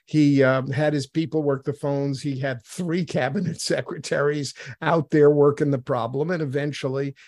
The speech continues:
at the last minute, they were able to, uh, to, to, to avert, um, avert the strike. Um, so he ought to get credit for being,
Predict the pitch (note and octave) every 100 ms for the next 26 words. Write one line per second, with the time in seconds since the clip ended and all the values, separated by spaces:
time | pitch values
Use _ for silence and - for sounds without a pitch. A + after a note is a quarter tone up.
0 | _ G3 C3+ D#3 C#3+ C#3 D3 D3 - C#3
1 | C#3+ F#3 - F3 B2 D3+ C3 C3 C#3+ E3
2 | D3 - D3+ D3 - - - _ D#3 D3+
3 | - D#3+ D3+ C#3+ - - - D3+ D3 C#3+
4 | D3 - D#3 - D#3+ A#2 D#3 F#3 C3 -
5 | _ _ _ _ - C#3 C3+ C3+ C#3 C3+
6 | C3 _ D3+ B2 C#3+ D3 D3 D3+ - -
7 | G#2 - - _ _ _ _ C#3+ C#3 C#3
8 | C#3 - - F3 D#3 D3+ - F3+ E3+ F3+
9 | G#3+ D#3 C#3+ - D3 C#3 F#3 - D3 A2+
10 | D3 D3+ D3 D3